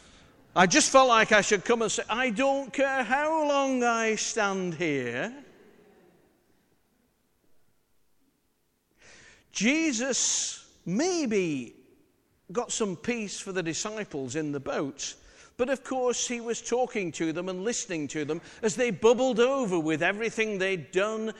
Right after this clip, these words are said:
experienced, seen, everything that had happened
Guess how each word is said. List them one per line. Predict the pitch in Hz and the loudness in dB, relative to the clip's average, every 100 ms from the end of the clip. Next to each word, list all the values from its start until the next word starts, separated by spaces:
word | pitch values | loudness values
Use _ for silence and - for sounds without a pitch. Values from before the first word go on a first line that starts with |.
| - - | -8 -6
experienced, | 214 - - 226 233 226 226 226 220 - - - | -4 -6 -2 0 0 -2 -2 -4 -4 -4 -2 0
seen, | 254 247 240 233 226 226 220 - - | -2 -2 -2 -2 -2 -4 -6 -14 -6
everything | 302 320 320 302 285 | -2 -2 2 2 4
that | 269 | 4
had | 269 | 2
happened | 208 254 240 226 180 160 143 | 2 0 2 0 0 -4 -6